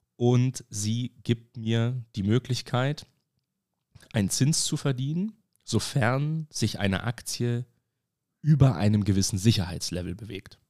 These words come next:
Wir machen wieder ein konkretes Beispiel. Die Aktienanleihe ist so ausgestaltet, ich habe drei Jahre Laufzeit als Beispiel, ich krieg jedes Jahr drei Prozent Zinsen. Die Aktie startet bei hundert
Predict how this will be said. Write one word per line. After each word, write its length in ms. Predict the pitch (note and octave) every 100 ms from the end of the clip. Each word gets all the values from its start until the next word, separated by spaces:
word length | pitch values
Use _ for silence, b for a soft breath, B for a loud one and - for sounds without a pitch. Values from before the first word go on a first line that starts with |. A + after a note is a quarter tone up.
| _ _ _
Wir 100 | G2+
machen 300 | G2 G#2 F#2
wieder 260 | G2+ F#2
ein 260 | G2 F2+ F#2+
konkretes 440 | - F#2 - -
Beispiel. 580 | - B2 E3 - D3 D3+ B B B B -
Die 80 |
Aktienanleihe 600 | B2 A#2+ - G#2+ G#2 F#2+ G2
ist 140 | -
so 120 | D#3
ausgestaltet, 800 | F3 C#3 B2+ - G#2 G#2 A2 G#2+ b b b b
ich 160 | - G2+
habe 100 | -
drei 180 | G2 F#2
Jahre 180 | F2
Laufzeit 500 | G2+ F3 - D3+ D3
als 120 | D3 -
Beispiel, 480 | B2 B2+ A#2 A#2 A#2 _ _ _
ich 120 | - -
krieg 240 | F2+ E2+
jedes 320 | F#2+ F#2+ -
Jahr 320 | F#2 F#2 F#2+ - _ _ _
drei 200 | - F2
Prozent 380 | - - - -
Zinsen. 420 | - C#3+ D3 G#3+ - _ _ _ _ _ _ _
Die 120 | G#2+
Aktie 280 | A2 - -
startet 400 | - F#2+ A2 A2
bei 120 | F2
hundert 500 | E2 A#2 F3+ G#3+ -